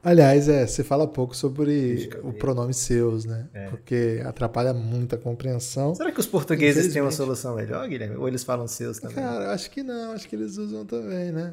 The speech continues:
Speaker 2: Cara.
Speaker 1: Talvez eles usam os vossos aí, né? Quando,
Speaker 2: Hum.
Speaker 1: em algumas questões, né?
Speaker 2: É pra isso que existe o
Speaker 1: Mas
Speaker 2: vosso, então? Porque a gente só aprende isso pra conjugar verbo, só usa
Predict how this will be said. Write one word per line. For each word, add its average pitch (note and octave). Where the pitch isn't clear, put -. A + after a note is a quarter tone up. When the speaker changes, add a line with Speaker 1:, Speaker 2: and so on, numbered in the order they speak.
Speaker 2:
Cara. D3
Speaker 1:
Talvez C#3+
eles D#3
usam D#3+
os D#3+
vossos B2+
aí, B2
né? C#3
Quando, B2
Speaker 2:
Hum. A#2
Speaker 1:
em C3
algumas B2+
questões, B2+
né? B2
Speaker 2:
É D#3+
pra D#3
isso F#3+
que B2
existe B2
o A#2+
Speaker 1:
Mas A#2
Speaker 2:
vosso, C#3
então? A#2
Porque A2
a A2+
gente A#2
só C3
aprende A#2+
isso A#2
pra E3+
conjugar F#3+
verbo, A#2
só -
usa C3